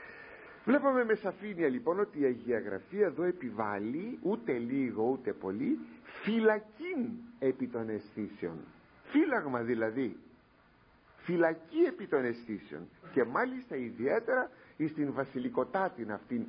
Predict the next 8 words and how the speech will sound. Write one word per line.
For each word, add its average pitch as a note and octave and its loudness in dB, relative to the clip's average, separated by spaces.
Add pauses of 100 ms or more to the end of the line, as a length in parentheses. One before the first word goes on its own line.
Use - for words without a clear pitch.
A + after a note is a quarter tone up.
(120)
αίσθηση, - -2 (340)
την C3+ 2 (160)
αίσθηση B2+ -2
της - -12
οράσεως. - -6 (880)
Σήμερα B3 -2
όμως, A#2+ -2 (160)
περίεργο G2 -4